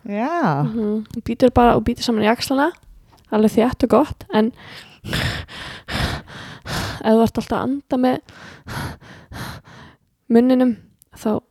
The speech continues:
Speaker 2: þrýstir, þrýstir tungan, þú veist, á tennurnar og opnar allt.
Speaker 1: Já, já, já. Svona pínu svo duddutennur.
Speaker 2: Já,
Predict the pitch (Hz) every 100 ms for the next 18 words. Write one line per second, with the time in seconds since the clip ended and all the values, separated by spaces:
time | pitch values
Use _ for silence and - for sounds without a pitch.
0 | - - 233 - - 220 - - _ 233
1 | - - 247 - 220 - 226 220 214 202
2 | - _ - _ _ - - - - -
3 | _ _ _ _ _ _ - 220 202 202
4 | - - - - - - - - 202 -
5 | - - _ _ _ _ _ - _ _
6 | - - - - _ _ _ - - 240
7 | 240 240 240 262 262 233 196 170 170 165
8 | 160 - 233 220 196 196 185 165 - -
9 | - - - - - 240 269 269 247 247
10 | 294 - 185 190 170 - - - 175